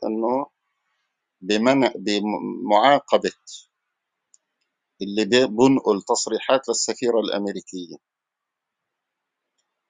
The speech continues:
مجلس القضاء الأعلى اجتمع وأحالوا للمساءلة والتفتيش، ثم الرجل،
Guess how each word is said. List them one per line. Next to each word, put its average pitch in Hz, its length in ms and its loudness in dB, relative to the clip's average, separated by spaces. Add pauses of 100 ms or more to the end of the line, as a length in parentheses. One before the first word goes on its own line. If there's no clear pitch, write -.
(440)
مجلس 160 420 2
القضاء 123 520 4
الأعلى 117 440 2
اجتمع 135 460 -4 (1500)
وأحالوا 135 760 0
للمساءلة 101 1900 -2 (100)
والتفتيش، - 880 -8 (1400)
ثم 139 260 4
الرجل، 120 720 4